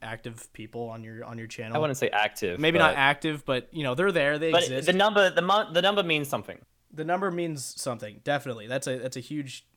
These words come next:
Speaker 1: thing to have. Um, and I think if you find the right format and you enjoy what you're doing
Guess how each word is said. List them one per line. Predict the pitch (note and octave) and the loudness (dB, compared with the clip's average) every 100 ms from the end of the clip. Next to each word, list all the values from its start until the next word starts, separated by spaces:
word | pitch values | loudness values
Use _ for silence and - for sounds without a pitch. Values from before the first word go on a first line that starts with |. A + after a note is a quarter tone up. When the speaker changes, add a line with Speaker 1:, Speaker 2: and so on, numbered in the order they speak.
| - | -12
Speaker 1:
thing | C3+ | -10
to | B2 | -8
have. | B2 B2 A#2+ - _ _ _ - | -4 -4 -4 -10 _ _ _ -12
Um, | A#2+ A#2 A2+ A2 | -6 -4 -6 -8
and | B2 | -6
I | C3 | -6
think | D#3+ C#3+ | -8 -10
if | B2 - | -12 -10
you | C3 C3 C3 - - | -8 -6 -8 -12 -14
find | - B2 C3 | -8 -6 -6
the | A#2+ | -6
right | A#2+ - | -8 -8
format | B2+ A#2+ B2 B2+ | -10 -8 -6 -8
and | C3+ C3 | -8 -8
you | A#2+ | -8
enjoy | A2+ - B2+ A#2+ C3+ | -10 -12 -8 -6 -8
what | D3 | -8
you're | D3 | -10
doing | D3 D#3 D#3+ D#3 | -6 -4 -4 -4